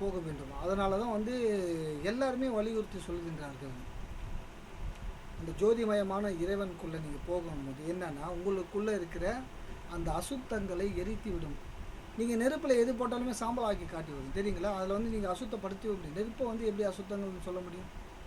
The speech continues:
அதனால தான் இறைவன் ஜோதிமயமானவன் என்று சொல்கின்றார். அடுத்தடுத்த நிலைகள் நம்ம வந்து பார்க்கணும். அப்படின்னா, இறைவனை வந்து மேல்நிலைக்கு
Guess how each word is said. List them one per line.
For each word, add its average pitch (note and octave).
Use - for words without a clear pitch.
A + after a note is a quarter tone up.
அதனால F3+
தான் A3
இறைவன் A3
ஜோதிமயமானவன் F#3+
என்று C#3
சொல்கின்றார். C3
அடுத்தடுத்த B3+
நிலைகள் G#3
நம்ம F3
வந்து F3
பார்க்கணும். D#3+
அப்படின்னா, F#3+
இறைவனை A#3
வந்து G3
மேல்நிலைக்கு G#3+